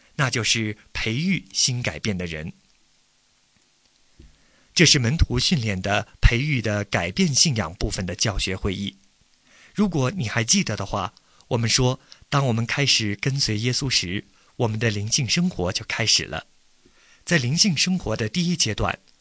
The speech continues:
我们处理人们告诉那些还没有开始灵性生活人的一些问题。世界上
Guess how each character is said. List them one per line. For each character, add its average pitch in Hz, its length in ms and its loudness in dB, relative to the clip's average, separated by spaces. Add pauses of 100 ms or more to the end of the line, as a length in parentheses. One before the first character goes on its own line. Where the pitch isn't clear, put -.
(260)
我 139 80 2
们 160 120 0
处 - 160 0
理 196 100 6
人 104 200 -2
们 113 200 0 (180)
告 156 180 -2
诉 123 140 -2
那 104 160 -4
些 113 360 0
还 - 180 -6
没 107 140 -6
有 117 120 -4
开 120 220 -2
始 92 360 0 (180)
灵 113 220 -4
性 139 240 2
生 190 200 4
活 113 160 0
人 92 160 -6
的 87 80 -8
一 92 80 -8
些 98 180 -2
问 92 180 -8
题。 - 300 -8 (1300)
世 151 200 6
界 123 120 2
上 110 320 0